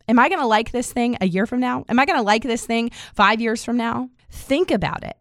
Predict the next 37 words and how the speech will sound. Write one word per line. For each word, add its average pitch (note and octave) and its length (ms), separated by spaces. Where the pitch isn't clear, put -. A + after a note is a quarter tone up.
This C4+ 260
has D4+ 200
completely A#3 800
changed F#3+ 420
the F3 80
way D3+ 300
that D#3 180
I D3+ 380
purchase - 360
things, - 420
because G3+ 300
now G3+ 540
I A3 180
will C4 200
stop G3+ 580
and A#3 100
I F#3+ 80
will F#3+ 160
ask G#3 280
myself, F3+ 500
"Is D#4 240
this C#4+ 220
something B3 500
I F#3+ 120
actually B3 800
like? C#3+ 580
Will G#3 160
I F#3+ 140
actually A#3 800
use D#3 400
it?" - 300
It's A3+ 160
completely A#3 720
changed F#3 380
everything E3 400
for - 120
me. - 220